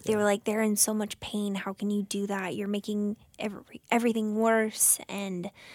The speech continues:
Speaker 1: you're only making this decision because you won't be able to live your, with yourself if you take them off of life support."
Speaker 2: Yeah.
Speaker 1: They literally said that.
Speaker 2: Just the enemy, man.
Speaker 1: And,
Speaker 2: I mean,
Speaker 1: like,
Speaker 2: we were just fighting with
Speaker 1: it
Speaker 2: it.
Speaker 1: was just the,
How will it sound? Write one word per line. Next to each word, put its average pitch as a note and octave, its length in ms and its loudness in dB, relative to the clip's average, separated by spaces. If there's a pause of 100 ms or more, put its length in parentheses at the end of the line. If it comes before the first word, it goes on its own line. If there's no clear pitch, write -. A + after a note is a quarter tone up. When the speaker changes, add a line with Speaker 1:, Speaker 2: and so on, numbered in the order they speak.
(220)
Speaker 1:
you're A3+ 240 6
only A3+ 240 6
making G#3+ 360 2
this G#3 200 0
decision G3+ 480 0
because G3 320 -2
you G3 180 0
won't G3 220 2
be G#3 100 2
able G3 180 0
to G3 60 -2
live G3 220 0
your, F#3 140 -4 (120)
with G#3+ 220 4
yourself G3+ 460 0
if G3+ 120 -10
you G3+ 80 -4
take F#3+ 220 -4
them F#3 140 -6
off F3+ 180 -8
of F3+ 100 -12
life F#3+ 200 -2
support." G3 600 -2
Speaker 2:
Yeah. G2+ 260 -6
Speaker 1:
They C4 80 4
literally A#3+ 420 8
said F3 260 2
that. E3+ 100 0
Speaker 2:
Just F3 200 4
the - 120 6
enemy, G#2 320 2
man. G2 260 -2
Speaker 1:
And, G#3+ 180 4
Speaker 2:
I G#3+ 40 6
mean, F3 200 4
Speaker 1:
like, A2+ 100 4
Speaker 2:
we A2 40 2
were G#2 100 0
just - 180 -8
fighting G2+ 340 -2
with G2+ 120 -2
Speaker 1:
it A#3+ 80 12
Speaker 2:
it. C4 40 12
Speaker 1:
was C4+ 140 8
just A3+ 180 4
the, G#3+ 140 4